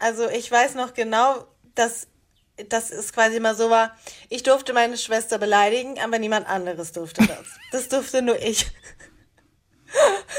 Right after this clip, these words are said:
Speaker 1: Ja.
Speaker 2: Ja gut, wenn ich überlege, ist es auch so, dass ich mit, äh, der Melli natürlich nicht schimpfen darf. Das darf nur er.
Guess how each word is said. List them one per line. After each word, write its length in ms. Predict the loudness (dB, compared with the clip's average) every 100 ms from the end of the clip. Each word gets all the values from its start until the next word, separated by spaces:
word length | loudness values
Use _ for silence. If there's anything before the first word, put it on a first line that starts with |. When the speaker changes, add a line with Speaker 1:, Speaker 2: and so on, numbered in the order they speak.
| 0 0 _ -20 -18 -18 -20 -20 _ -6
Speaker 1:
Ja. 300 | -4 -4 -10 _ _ 2
Speaker 2:
Ja 140 | 4
gut, 200 | 6 6
wenn 120 | 4
ich 100 | 4
überlege, 420 | 6 6 6 4
ist 120 | 2 2
es 120 | 2
auch 200 | 2 0
so, 280 | -2 0 2
dass 200 | 0 0
ich 300 | -4 -4 -6 4
mit, 340 | 4 4 -2
äh, 260 | 2 4 4
der 120 | 4
Melli 280 | 6 6 6
natürlich 360 | 6 4 2
nicht 200 | 4 2
schimpfen 360 | 2 0 4 4
darf. 240 | 6 4
Das 160 | 0 2
darf 200 | 2 4
nur 160 | 0 4
er. 320 | 4 4